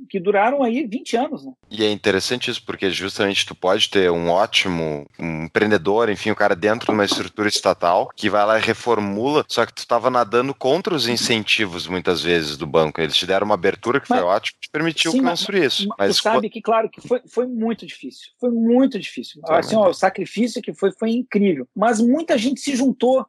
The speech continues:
Speaker 1: Aí que eu digo, quando tu empreende, quando tu trabalha com equipes, o, tanto que o projeto passou por situações, por governos políticos antagônicos. E tu sabe como é que é, né? Até tinha um amigo meu que ele dizia assim: Zé,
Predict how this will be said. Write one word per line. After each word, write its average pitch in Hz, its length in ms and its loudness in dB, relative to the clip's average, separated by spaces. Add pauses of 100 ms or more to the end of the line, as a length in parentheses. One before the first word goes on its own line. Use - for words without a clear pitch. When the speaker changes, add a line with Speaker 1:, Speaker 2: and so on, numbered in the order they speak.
Speaker 1:
Aí 269 260 0
que 262 100 -4
eu 233 60 2
digo, 202 460 -4
quando 247 260 -2
tu 240 200 -2
empreende, 214 600 0
quando 208 240 -2
tu 214 160 -6
trabalha 208 380 4
com 233 200 -2
equipes, 214 600 -2
o, 190 180 -8
tanto - 180 -2
que - 60 -2
o 269 40 -2
projeto 262 640 2
passou 196 340 2
por 285 200 -6
situações, 220 920 -4
por 175 140 -2
governos 170 420 4
políticos 214 420 0
antagônicos. 277 720 0 (100)
E 254 80 -10
tu - 60 -10
sabe 196 160 2
como 381 140 -2
é 392 40 -2
que - 160 0
é, 240 160 2
né? 139 140 -4
Até 190 240 -2
tinha 240 200 -8
um 240 60 -2
amigo 202 260 -4
meu 214 380 2
que 208 100 4
ele 214 120 4
dizia 190 160 -2
assim: 202 200 -4
Zé, 180 480 0